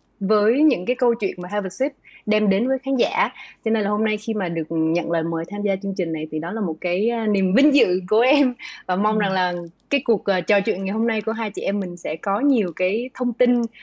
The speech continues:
Speaker 1: à, thú vị dành cho khán giả của mình.
Speaker 2: Ừ. Ờ, để mời được Tóc Tiên ấy mọi người, thì Thùy Minh phải ki-, cảm ơn thêm một nhân vật nữa. Xin được cảm ơn, ờ, Clear. Ờ,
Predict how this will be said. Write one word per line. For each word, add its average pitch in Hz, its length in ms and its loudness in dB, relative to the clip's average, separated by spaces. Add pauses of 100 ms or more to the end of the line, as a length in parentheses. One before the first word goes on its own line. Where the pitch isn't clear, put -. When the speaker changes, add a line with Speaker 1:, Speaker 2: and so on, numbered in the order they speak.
(160)
Speaker 1:
à, 170 100 -6 (120)
thú 240 180 0
vị 165 260 -4
dành 165 180 -4
cho 175 80 -6 (100)
khán 214 80 -8
giả 208 200 -4
của 214 120 -10
mình. 180 240 -6 (600)
Speaker 2:
Ừ. 220 100 -8 (840)
Ờ, 208 160 -6
để 208 160 2
mời 196 280 4
được 190 160 0
Tóc 254 180 -2
Tiên 247 180 2
ấy 240 80 -4
mọi 262 160 -6
người, 185 280 -4 (320)
thì 208 80 -4
Thùy 202 120 -2
Minh 214 180 -6
phải 185 100 -4
ki-, 185 340 -8
cảm 185 200 0
ơn 226 180 2
thêm 233 280 2
một 190 140 -4
nhân 202 180 -2
vật 208 160 -6
nữa. 202 300 -4 (100)
Xin 240 100 -6
được 208 80 -6
cảm 185 200 -4
ơn, 214 240 -6
ờ, 208 300 -4 (260)
Clear. 254 340 4 (480)
Ờ, 190 480 -4